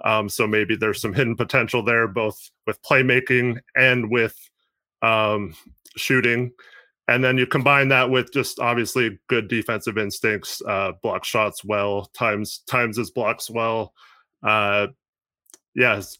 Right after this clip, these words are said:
is always in front of his man. They actually, uh,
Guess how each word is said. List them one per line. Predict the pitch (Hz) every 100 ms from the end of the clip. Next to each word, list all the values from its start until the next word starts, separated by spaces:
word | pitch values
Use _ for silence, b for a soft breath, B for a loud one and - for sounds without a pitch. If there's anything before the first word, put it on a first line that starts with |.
| _
is | - 104
always | 120 117 117 -
in | -
front | - - 131 123
of |
his | 117 104
man. | 117 113 117 113 107 b b b _ -
They | 123
actually, | 117 - - 123 117
uh, | 113 110 104